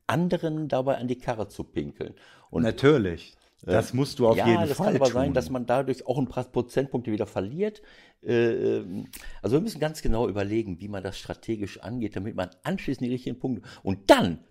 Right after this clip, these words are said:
Speaker 1: wenn wir genug Prozentpunkte haben, auch in einer Konstellation mit, mit Koalitionen, dann können wir uns immer noch Gedanken darüber machen, was wollen wir jetzt eigentlich? Also
Speaker 2: Also ich sehe dich, ich sehe dich eigentlich auch, ehrlich gesagt, in einer Doppelfunktion.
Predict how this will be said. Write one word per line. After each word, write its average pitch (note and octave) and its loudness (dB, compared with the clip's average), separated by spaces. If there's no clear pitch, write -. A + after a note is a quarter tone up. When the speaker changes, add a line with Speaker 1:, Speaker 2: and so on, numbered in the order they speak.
Speaker 1:
wenn A2+ -2
wir B2 8
genug B2+ 2
Prozentpunkte C#3+ -2
haben, D#3 -6
auch E3+ 6
in D3 0
einer C3+ 2
Konstellation C#3 -6
mit, A#2+ -8
mit C#3 -12
Koalitionen, A#2+ -6
dann - 6
können C3 -2
wir B2 2
uns A#2 2
immer B2 0
noch F2 -2
Gedanken - -4
darüber D#2+ -8
machen, D#2 -6
was - -16
wollen G#2 2
wir D#2+ -2
jetzt - -10
eigentlich? - -8
Also F2+ 0
Speaker 2:
Also G#2 8
ich A2+ 4
sehe C#3 10
dich, D3 8
ich G#2 -4
sehe B2+ 6
dich A#2+ 2
eigentlich A2+ 4
auch, G#2+ -2
ehrlich A#2 4
gesagt, G#2 0
in F2+ -16
einer F#2 -4
Doppelfunktion. D2+ -10